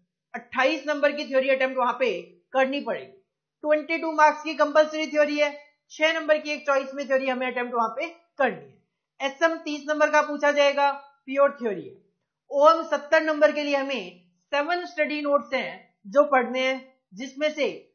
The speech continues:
पांच practical study notes हो गए और study note number one और study note number three, ये दो study note जो है वो pure theory है,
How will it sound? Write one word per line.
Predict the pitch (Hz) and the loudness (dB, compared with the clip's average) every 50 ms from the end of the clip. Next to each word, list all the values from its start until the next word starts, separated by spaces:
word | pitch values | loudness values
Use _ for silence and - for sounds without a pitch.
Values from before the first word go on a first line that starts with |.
| _ _ _ | _ _ _
पांच | - 269 285 320 349 370 320 339 - - | 0 2 2 2 2 0 -4 -6 -8 -2
practical | 320 285 269 - - 277 240 285 294 - | 0 0 0 0 -4 -2 0 0 0 0
study | 294 294 294 285 302 | 0 -2 -2 -2 0
notes | 294 302 302 302 302 302 | 2 2 2 2 2 2
हो | 302 294 | 2 4
गए | 285 294 311 294 - - _ _ _ _ _ _ _ _ | 4 4 2 0 -4 -12 _ _ _ _ _ _ _ _
और | 247 254 247 220 - | -4 -4 -4 -4 -10
study | - - - 269 262 247 330 330 | -16 -4 -2 -2 0 0 -2 -2
note | 320 320 311 - 294 | 2 2 2 2 2
number | 302 294 302 294 240 | 2 2 2 4 4
one | 269 262 226 185 165 175 - _ _ _ _ _ | 0 -2 -2 -4 -8 -14 -20 _ _ _ _ _
और | - 247 254 | -10 -8 -8
study | - - 277 269 262 302 302 | -6 -2 -2 -2 -2 -2 0
note | 294 294 294 294 | 0 2 2 0
number | 285 277 285 285 285 285 | 0 0 0 -2 -2 -4
three, | - 262 285 254 196 - - _ _ _ _ _ | -8 -8 -8 -8 -8 -10 -14 _ _ _ _ _
ये | 240 262 | -14 -12
दो | 208 185 214 262 294 339 349 | -10 -4 0 2 2 2 2
study | 349 - 320 311 302 302 294 | 0 0 2 2 2 2 -2
note | 294 294 285 277 233 | 0 0 0 0 0
जो | 269 285 262 | 0 0 0
है | 262 247 196 156 - - - _ _ _ | 0 0 -2 -4 -6 -10 -16 _ _ _
वो | 285 302 | -14 -12
pure | 294 - 269 277 277 302 311 - - | -12 -10 2 6 6 6 6 6 4
theory | 269 269 269 269 269 269 | 4 4 6 6 4 0
है, | 269 247 220 165 156 - - _ _ | 0 0 0 -2 -2 -6 -10 _ _